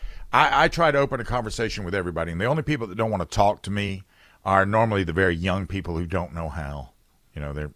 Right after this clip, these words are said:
too busy looking at their phone. They can't even make eye contact. But, you know, Kansas City, winning a Super Bowl is not a, a new thing for Kansas City. In the old days, Kansas City was the A F L champions forever. They were the last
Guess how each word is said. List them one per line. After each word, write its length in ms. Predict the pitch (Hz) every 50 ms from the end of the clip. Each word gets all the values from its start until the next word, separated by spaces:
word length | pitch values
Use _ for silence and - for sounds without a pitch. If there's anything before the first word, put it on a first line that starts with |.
| _
too 140 | - - 82
busy 200 | 73 82 76 73
looking 280 | 78 78 76 - 82 76
at 80 | 71
their 120 | - - 76
phone. 220 | - 85 80 76
They 80 | 78 80
can't 200 | - 95 92 90
even 140 | 82 80 80
make 160 | 82 78 73
eye 200 | 76 73 76 71
contact. 500 | 76 76 69 69 71 73 71 64 - _ _ _ _ _ _ _ _ _ _ _ _ _ _ _ _ _ _ _ _ _ _ -
But, 320 | 98 117 120 120 117 - _ _ _ _ _ _ _ _ _ _ _ _ _ _ _ _ _ _ _ _ _ _ _ _ _ _ _ _ _ _ _ _ _ _ _ _ _ _ _ _ _ _ _ _
you 100 | 120 123
know, 140 | 113 101 98
Kansas 460 | - 160 175 175 175 151 131 120 -
City, 400 | - 147 147 127 127 117 113 92 - _ _ _ _ _ _ _ _ _ _ _ _ _ _ _ - - _ _ _ _ _ _ _ _ _ _ _ _ _ _ _ _
winning 240 | - 156 202 208 185
a 40 | 151
Super 260 | - - 160 - 123
Bowl 240 | 110 110 110 110 98
is 100 | 87 82
not 220 | 104 101 95 -
a, 180 | 69 85 82 80 69
a 100 | 76 92
new 160 | 98 101 98
thing 220 | - 101 92 80
for 40 | 78
Kansas 380 | - - 90 90 82 76 76 -
City. 260 | - 95 82 87 87
In 100 | 90 90
the 120 | 92 95
old 160 | 117 120 110
days, 260 | 101 117 110 104 98 -
Kansas 360 | - 107 104 98 95 90 -
City 220 | - 107 95 95
was 180 | 87 85 85 80
the 180 | 87 90 90
A 140 | 92 90 87
F 120 | 87 80 92
L 200 | 85 82 85 80
champions 420 | - 92 95 85 80 92 80 -
forever. 320 | - 82 69 90 90 85
They 140 | 82 87 92
were 120 | 90 90 85
the 220 | 78 87 85 80
last 400 | 76 95 117 127 127 113 - -